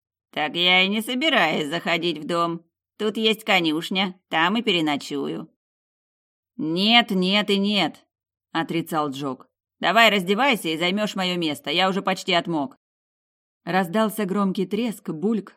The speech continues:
а за ним и множество плюхов, когда кучерявый демон одним резким движением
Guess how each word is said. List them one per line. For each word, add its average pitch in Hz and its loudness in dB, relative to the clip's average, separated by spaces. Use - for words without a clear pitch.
а 165 -4
за 185 -2
ним 262 2
и 240 2
множество 220 0
плюхов, 208 -6
когда 156 -4
кучерявый 165 -2
демон 160 -2
одним 185 0
резким 175 -2
движением 180 -4